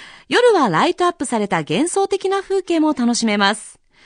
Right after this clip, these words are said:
また全席指定の特別電車、夜のアジサイ号も運行されています。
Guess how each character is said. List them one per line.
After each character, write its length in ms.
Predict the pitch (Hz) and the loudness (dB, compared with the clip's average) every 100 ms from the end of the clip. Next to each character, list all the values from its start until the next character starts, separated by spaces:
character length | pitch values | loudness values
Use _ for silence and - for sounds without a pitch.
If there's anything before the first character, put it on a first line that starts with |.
| _ _ _ | _ _ _
ま 120 | 196 | -2
た 180 | 202 202 | 0 -2
全 300 | 185 226 311 | -2 -2 -2
席 220 | 277 - | -4 -6
指 100 | 214 | -6
定 240 | - 196 190 | -2 0 0
の 100 | 175 | -2
特 240 | 165 311 | -4 -2
別 240 | 370 349 | -2 -2
電 220 | 320 311 269 | -2 -2 0
車、 240 | 208 - - | -2 -4 -6
夜 320 | 208 440 453 | -2 -2 0
の 80 | 359 | 0
ア 80 | 311 | 0
ジ 100 | 339 | 0
サ 180 | 392 | 0
イ 60 | 392 | 0
号 180 | 320 302 | 0 2
も 140 | 277 | 2
運 160 | 214 220 | 2 0
行 160 | 233 | 0
さ 140 | 226 226 | -2 -2
れ 100 | 214 | -2
て 140 | 208 | -2
い 40 | 190 | 0
ま 140 | 190 | -2
す。 200 | - - | -4 -16